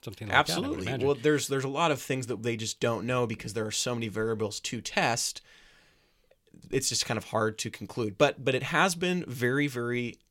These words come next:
Speaker 2: um, publicly proven that it is helpful for people that are trying to quit smoking. The problem that they said that they are facing is not that or saying that that is damaging, but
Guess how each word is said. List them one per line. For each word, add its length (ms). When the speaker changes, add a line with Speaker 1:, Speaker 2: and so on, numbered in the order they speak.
Speaker 2:
um, 420
publicly 400
proven 360
that 100
it 180
is 300
helpful 460
for 140
people 280
that 100
are 60
trying 220
to 40
quit 220
smoking. 500
The 100
problem 440
that 180
they 160
said 180
that 140
they 120
are 100
facing 420
is 140
not 440
that 460
or 180
saying 320
that 140
that 280
is 340
damaging, 640
but 240